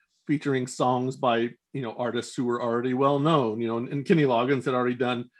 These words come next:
um, uh, you know, co-, like, he did the, uh, you know, I'm All Right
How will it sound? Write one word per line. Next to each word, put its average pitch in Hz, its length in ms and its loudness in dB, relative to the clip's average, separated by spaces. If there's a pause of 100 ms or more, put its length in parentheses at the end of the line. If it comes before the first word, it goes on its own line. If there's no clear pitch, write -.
(440)
um, 113 460 0
uh, 147 160 -2
you 127 60 -2
know, 117 180 0
co-, 139 180 -4
like, 131 140 -2
he 139 60 0
did 123 200 2
the, 123 300 2 (100)
uh, 113 260 0 (220)
you 135 80 -6
know, 107 200 -2
I'm 123 160 -2
All 117 140 6
Right 117 300 4